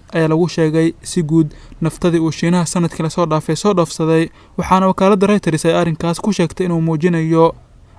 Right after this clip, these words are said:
celcelis ahaan in maalinkii uu Shiinaha soo degsan jiray kow iyo toban dhibic labaatan iyo siddeed barmiil.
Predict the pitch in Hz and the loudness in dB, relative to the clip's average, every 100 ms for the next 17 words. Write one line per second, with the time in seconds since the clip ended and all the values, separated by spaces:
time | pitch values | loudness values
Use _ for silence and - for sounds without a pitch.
0 | - 156 156 156 170 156 175 180 180 160 | -4 0 0 0 -4 -2 -2 0 0 2
1 | 165 175 - 165 160 - 170 170 - 175 | 2 0 -2 0 0 0 0 0 2 2
2 | 165 - 196 156 165 165 - - - - | 0 2 2 4 4 4 2 -12 -8 2
3 | 180 165 160 165 165 151 160 160 180 156 | 2 2 0 0 0 2 2 0 -2 0
4 | 180 165 156 160 160 165 | 2 2 2 0 2 0